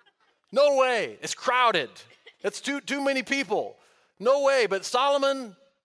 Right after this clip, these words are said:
I, I really think that the why behind why he kept getting more and more wives, why he kept getting more and more wealth,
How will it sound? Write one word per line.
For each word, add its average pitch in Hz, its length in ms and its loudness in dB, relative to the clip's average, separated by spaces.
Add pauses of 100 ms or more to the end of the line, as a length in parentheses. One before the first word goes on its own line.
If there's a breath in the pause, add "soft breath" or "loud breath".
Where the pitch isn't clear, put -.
(160)
I, 214 180 -2
I 190 60 -4
really 254 300 -2
think 240 320 -6
that 185 180 -8
the 160 60 -6
why 185 440 -4
behind 143 480 -8
why 165 280 -6
he 190 200 -12
kept - 380 -6
getting 151 220 -12
more 143 260 -8
and 160 80 -10
more 151 220 -8
wives, 143 360 -8
why 160 340 -6
he 185 120 -12
kept 190 240 -8
getting 165 220 -10
more 151 180 -8
and 156 80 -10
more 139 140 -6
wealth, 143 260 -2